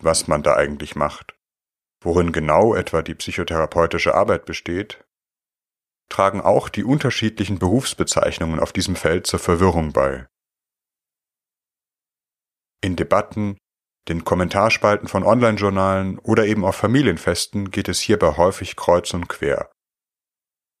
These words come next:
Zum Thema des psychischen Erlebens und Erleidens kann schließlich jeder etwas aus eigener Erfahrung beitragen. Und viele Menschen waren einmal selbst oder haben einen Bekannten, der einmal bei einem Psycho-Dings war.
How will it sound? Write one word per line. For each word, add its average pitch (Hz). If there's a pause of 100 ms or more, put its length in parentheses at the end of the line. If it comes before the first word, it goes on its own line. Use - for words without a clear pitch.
(1300)
Zum 85
Thema 90
des 82
psychischen -
Erlebens 95
und 92
Erleidens 85
kann 95
schließlich 101
jeder 120
etwas 82
aus 85
eigener 95
Erfahrung 78
beitragen. 73 (1500)
Und 95
viele 139
Menschen 110
waren 101
einmal 98
selbst 87
oder 90
haben 87
einen 78
Bekannten, 92
der 82
einmal 87
bei 78
einem 82
Psycho-Dings 82
war. 76